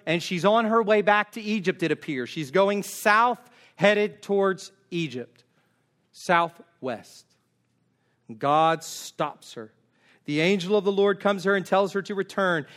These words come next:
And then he makes promises to her regarding the child in her womb. So let me read a little bit of that passage for you. That's chapter sixteen, verses nine to thirteen. You can flip over, if you'd like, to that passage. But that's important for setting up what's going on here.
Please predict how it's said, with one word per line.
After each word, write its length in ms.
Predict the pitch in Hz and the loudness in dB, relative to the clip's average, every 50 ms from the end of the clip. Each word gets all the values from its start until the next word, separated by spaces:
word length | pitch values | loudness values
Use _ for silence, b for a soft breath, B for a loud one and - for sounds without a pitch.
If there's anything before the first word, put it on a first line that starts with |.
| B B | B B
And 120 | 151 156 175 | -4 0 2
then 140 | 214 254 277 | 2 2 4
he 120 | 285 285 | 2 2
makes 260 | 254 240 233 - - - | 2 0 -2 -2 -6 -14
promises 680 | - - - 247 262 285 302 294 262 - - 208 175 - | -20 -4 0 2 2 4 2 0 -2 -4 -6 -8 -8 -4
to 140 | - 185 156 | -4 -2 0
her 160 | 170 180 180 | 0 -2 -2
regarding 440 | 165 175 160 185 190 208 220 233 233 | -2 0 2 4 4 4 2 0 -4
the 60 | 220 | -8
child 460 | - - - 208 196 196 196 202 185 160 | -8 -2 0 2 2 4 2 2 0 -4
in 120 | 170 185 | -6 -4
her 140 | 180 175 175 | -4 -4 -4
womb. 320 | 165 170 175 175 170 160 | -4 -4 -4 -4 -4 -6
So 120 | 143 - 160 | -6 -4 -4
let 120 | 196 240 | -4 -4
me 100 | 294 262 | -4 -4
read 420 | 196 214 214 214 208 202 185 147 b b b b b b b b b | -4 -2 0 0 0 0 -2 -4 b b b b b b b b b
a 40 | 160 | -2
little 180 | 160 185 185 170 | 0 0 0 2
bit 140 | 175 185 | 2 0
of 80 | 175 143 | 2 4
that 200 | 170 175 160 - | 2 2 2 0
passage 440 | - 170 170 175 170 - - 139 - | -2 0 0 0 0 -2 -10 -16 -16
for 240 | - - 165 160 151 | -10 -4 -2 -2 -2
you. 100 | 147 143 | -2 -2
That's 160 | 170 170 - | -4 -6 -2
chapter 280 | - 226 214 - 196 | -2 -2 -2 -2 -4
sixteen, 560 | 180 - - 220 185 - - - 214 214 208 175 | -10 -8 -8 -8 -8 -8 -6 -4 -4 -4 -2 -4
verses 280 | 185 170 - 170 143 165 | -6 -6 -6 -10 -8 -4
nine 260 | 175 180 180 190 190 | -2 0 0 0 -2
to 60 | 175 | -4
thirteen. 360 | - 196 190 180 - - 170 | -4 -4 -6 -6 -6 -8 -10
You 80 | 165 160 | -10 -10
can 120 | - 147 | -12 -14
flip 280 | - - 196 185 190 185 | -8 -6 -6 -4 -2 0
over, 380 | 175 180 190 180 214 214 208 B B B B B B | 0 0 0 0 -2 -4 -6 B B B B B B
if 140 | 165 - | -10 -8
you'd 140 | 151 170 139 | -6 -6 -2
like, 340 | 147 151 156 165 180 165 - | 2 2 2 2 0 -2 -8
to 100 | - 156 | -10 -4
that 200 | 139 156 160 156 | -2 -2 -2 -2
passage. 580 | - 156 143 143 143 - - 160 160 - - _ b b b b b b b b b | -4 -2 -2 -2 -2 -4 -8 -14 -14 -14 -20 _ b b b b b b b b b
But 100 | 165 - | -2 0
that's 200 | 202 196 190 - | 0 0 0 -2
important 460 | 190 - - - 208 214 220 208 - | -6 -6 -2 0 0 2 2 -2 -6
for 100 | - 175 | -10 -12
setting 400 | - - - 202 190 180 180 175 | -12 -4 0 0 0 2 2 -2
up 140 | 175 175 - | -4 -4 -4
what's 160 | 147 143 - | -8 -12 -10
going 220 | - 170 165 156 | -10 -8 -6 -6
on 100 | 151 147 | -6 -6
here. 320 | 135 131 139 131 123 117 | -6 -8 -8 -8 -10 -10